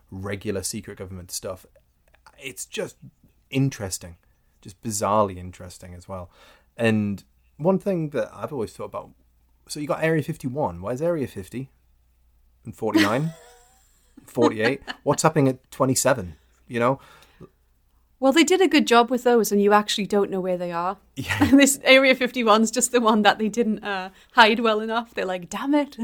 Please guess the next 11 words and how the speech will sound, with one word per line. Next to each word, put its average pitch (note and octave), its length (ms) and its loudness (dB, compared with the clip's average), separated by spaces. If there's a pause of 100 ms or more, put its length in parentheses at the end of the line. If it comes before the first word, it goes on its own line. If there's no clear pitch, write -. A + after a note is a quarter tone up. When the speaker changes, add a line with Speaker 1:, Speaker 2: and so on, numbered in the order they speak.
(380)
Speaker 2:
<laughs> C#4 300 -8
Speaker 1:
There's - 180 -10
something D3+ 400 0
going G2 260 -4
on F#2 120 -10
in F2+ 100 -14
there. F2 120 -16
There's F2 160 -14
something G2 400 -6
going E2+ 220 -18
on. E2 180 -18